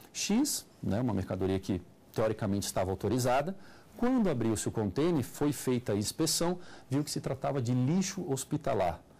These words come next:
Ora, é claro, né, pessoal, que o comércio, nesse caso, ele não é um fim em si mesmo.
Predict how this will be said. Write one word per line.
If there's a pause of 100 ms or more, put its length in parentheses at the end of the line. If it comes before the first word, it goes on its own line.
(240)
Ora, (220)
é
claro,
né,
pessoal,
que
o
comércio,
nesse
caso,
ele
não
é
um
fim
em
si
mesmo.